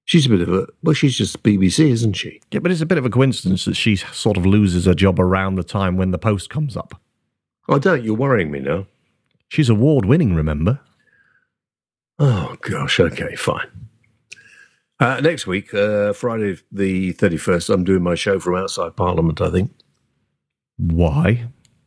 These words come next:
Speaker 1: Well, 'cause it's the day we leave the European Union.
Speaker 2: Oh, are you going to check out the bonging?
Speaker 1: Um, well, I'm, I'm, I'm just think it, we'll be doing the show from there live.
Speaker 2: Big street party.
Speaker 1: Yeah.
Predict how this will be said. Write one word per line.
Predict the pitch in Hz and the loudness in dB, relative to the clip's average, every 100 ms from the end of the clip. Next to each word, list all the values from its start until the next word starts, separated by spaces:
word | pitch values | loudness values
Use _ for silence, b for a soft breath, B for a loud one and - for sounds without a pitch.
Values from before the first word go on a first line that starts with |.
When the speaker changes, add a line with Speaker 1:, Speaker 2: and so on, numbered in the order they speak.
| _ _ | _ _
Speaker 1:
Well, | - 107 | 2 2
'cause | - 92 | 2 0
it's | 98 | 0
the | 95 | 0
day | 85 92 92 | 2 4 4
we | 95 | 2
leave | 92 101 104 87 | 4 4 2 4
the | 101 | 4
European | 101 104 107 104 | 4 4 4 4
Union. | 135 131 85 - - | 2 2 -2 -6 -2
Speaker 2:
Oh, | 151 202 | 0 0
are | |
you | 156 | -2
going | 139 127 | -2 -4
to | |
check | - 127 | -4 -4
out | 123 | -2
the | 107 | -2
bonging? | 117 110 85 76 73 _ _ _ _ _ _ _ _ _ _ - | -2 0 -2 -4 -8 _ _ _ _ _ _ _ _ _ _ 0
Speaker 1:
Um, | 110 120 123 - - | 0 0 -2 -8 -4
well, | 131 110 - | 0 0 0
I'm, | 113 113 107 | -2 0 -2
I'm, | 98 98 90 | -2 -2 -2
I'm | 87 82 | -4 -4
just | 85 - | -4 -6
think | 90 - | -8 -6
it, | 92 92 | -8 -6
we'll | 95 87 | -2 -2
be | 78 | 0
doing | 80 87 | 2 4
the | 82 | 2
show | 80 90 80 | 0 0 0
from | - 80 | 0 2
there | 82 80 | 2 2
live. | 85 92 87 - _ _ _ _ _ | 0 -2 -6 -14 _ _ _ _ _
Speaker 2:
Big | 110 85 | 0 0
street | - 104 - | 0 0 2
party. | 87 73 - 71 - _ _ _ _ | 0 0 -4 -8 -12 _ _ _ _
Speaker 1:
Yeah. | - 160 | 0 2